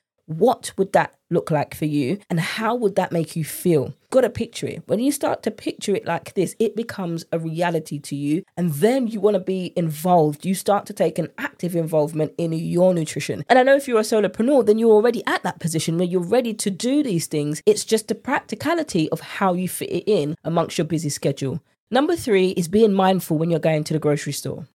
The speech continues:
You hear that saying where they tell you, "Don't go to the grocery store hungry." You know how that's reality, right? <laughs> When you go to the grocery store, you're hungry, you're picking up everything.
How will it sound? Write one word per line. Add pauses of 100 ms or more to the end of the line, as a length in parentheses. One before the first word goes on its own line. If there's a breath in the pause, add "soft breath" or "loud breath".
You
hear
that
saying
where
they
tell
you,
"Don't
go
to
the
grocery
store
hungry." (320 soft breath)
You
know
how
that's
reality,
right?
<laughs>
When
you
go
to
the
grocery
store,
you're
hungry,
you're
picking
up
everything.